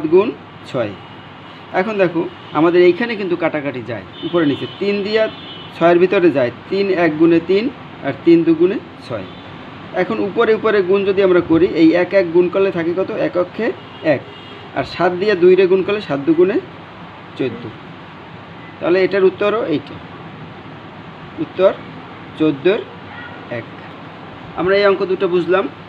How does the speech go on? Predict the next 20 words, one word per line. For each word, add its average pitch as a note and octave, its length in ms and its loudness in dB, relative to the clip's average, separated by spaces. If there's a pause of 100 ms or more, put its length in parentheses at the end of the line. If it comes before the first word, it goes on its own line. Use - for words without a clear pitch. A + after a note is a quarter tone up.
(320)
এবারে G3+ 360 2 (320)
আমরা F3 220 2
যে D#3+ 200 0 (380)
তিন A3 180 -6
এবং G#3+ 360 -4
চারের F#3 420 4 (1080)
দুইটা, E3+ 320 2
আম, C#3+ 1080 -6
গাণিতিক F#3+ 440 2
অঙ্ক E3+ 220 0
রয়েছে, D#3 380 -2 (120)
অর্থাৎ, D#3 360 -4
উম, D3+ 280 -4 (100)
কথার F3+ 300 -2
অঙ্ক D#3+ 180 0
রয়েছে, E3 340 -2
সেই G3+ 200 4
অঙ্ক F3+ 220 4
দুটো D#3 280 -2
করব। E3 220 0